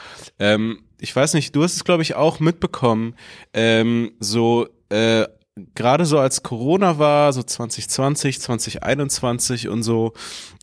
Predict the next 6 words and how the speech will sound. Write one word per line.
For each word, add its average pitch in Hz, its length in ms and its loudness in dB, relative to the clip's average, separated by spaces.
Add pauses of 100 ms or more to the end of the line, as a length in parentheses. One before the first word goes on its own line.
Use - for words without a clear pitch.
ähm, 104 520 2 (260)
äh, 101 380 2 (840)
dass - 240 0
Sido 127 840 0
so 113 360 2
viel, 143 840 0